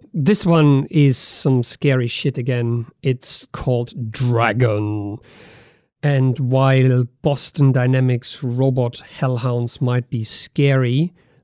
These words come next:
this thing can fly. It's a snake-like drone that can fly, officially called Dual Rotor Embedded Multi-Link Robot with the Ability of Multi-Degree of Freedom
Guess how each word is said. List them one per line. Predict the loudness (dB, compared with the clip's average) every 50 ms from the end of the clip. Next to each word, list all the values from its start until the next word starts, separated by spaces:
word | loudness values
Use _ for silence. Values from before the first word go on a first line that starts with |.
| _ -8
this | -6 -2 2 4 4 4 4 0 -4
thing | -2 0 0 2 0 -2 -4 -6 -10 _ _ _ -12
can | -4 -2 0 0 0 -2
fly. | -4 -8 -4 0 2 2 2 0 -4 -8 -12 _ _ _ _ _
It's | -2 -2 -2 0 0
a | 0 0
snake-like | 0 0 0 2 4 4 4 2 2 2 2 2 4 4 2 0 0 -6 -14 _
drone | -8 -4 -2 -2 0 0 -2 -2 -4 -4 -4
that | -2 -2 -2 -2 -2
can | -2 -2 -2
fly, | -2 -2 -2 2 2 2 2 2 0 -2 -2 -4
officially | -2 0 2 0 2 2 2 2 4 2 0 -2
called | -4 -4 0 2 2 4 2 2 0 -4 -8 -14 _ _ _ _ -4 -2 2
Dual | 4 6 6 6 6 6 6
Rotor | 4 4 4 4 4 4 2 2 2 2 2 2
Embedded | 0 0 2 2 4 4 4 4 4 2 2 2
Multi-Link | 2 4 4 4 4 2 2 2 2 4 4 4 4 4 2 0 -2 -4
Robot | -4 -2 2 4 4 4 4 4 2 2 2 0
with | 0 0 2 0 0 -2 -4
the | -2 0 2 2
Ability | 2 2 2 4 4 2 2 0 0 0 0 2
of | 0 -2 -2 0 0
Multi-Degree | 2 2 4 4 4 2 2 2 2 2 2 2 2 0 -2 0 2 4 4 4 4 4 2 0 -2 -4
of | -4 -4
Freedom | -2 0 2 4 4 6 4 4 4 2